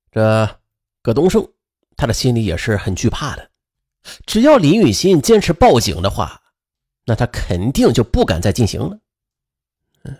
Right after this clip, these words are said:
可就是因为他的胆小，我的贪婪，这才最终落了个如此可悲的下场。而林雨欣呢？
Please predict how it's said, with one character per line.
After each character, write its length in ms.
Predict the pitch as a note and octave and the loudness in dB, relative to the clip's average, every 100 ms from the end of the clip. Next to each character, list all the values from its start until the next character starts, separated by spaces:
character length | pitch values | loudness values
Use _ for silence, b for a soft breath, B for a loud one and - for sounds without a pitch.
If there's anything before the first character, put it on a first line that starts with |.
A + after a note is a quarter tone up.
| _ | _
可 120 | - | -12
就 120 | D3 | -6
是 140 | F3 F3 | -4 -2
因 100 | D#3+ | -2
为 100 | C3+ | -2
他 120 | - | -2
的 100 | D3+ | -4
胆 300 | - F2 E3+ | -2 -2 -2
小， 560 | G3 - - D3 - _ _ _ | -2 -6 -6 -10 -12 _ _ _
我 220 | - F2+ | -6 -6
的 180 | - G2+ F#2+ - | -4 -6 -4 -6
贪 260 | - A3+ | -2 -4
婪， 100 | F#3+ - _ _ _ _ _ _ | -4 -10 _ _ _ _ _ _
这 140 | A#2 | -4
才 140 | F2 - | -4 -8
最 220 | - F#2 | -8 -8
终 300 | - C#3 - _ | -4 -4 -4 _
落 220 | - A2 E2+ | -4 -2 0
了 100 | F2+ | -2
个 120 | F#2+ | -4
如 380 | F2+ G#2 E3 A#3+ | -2 0 0 0
此 320 | - - G2 | -4 -6 -8
可 300 | - - G2+ | -6 -4 -2
悲 120 | F#2 | -2
的 100 | F#2 | -4
下 220 | - F#2+ | -6 -8
场。 200 | - - _ _ _ _ _ _ _ _ _ _ _ _ _ _ _ _ _ _ _ _ _ _ - - | -10 -14 _ _ _ _ _ _ _ _ _ _ _ _ _ _ _ _ _ _ _ _ _ _ -18 -10
而 420 | F#2+ F#2 - - _ _ _ _ | -8 -8 -10 -14 _ _ _ _
林 180 | G2 B2 | -4 -2
雨 80 | G2+ | -2
欣 260 | - C3+ | -6 -8
呢？ 100 | D#3 | -8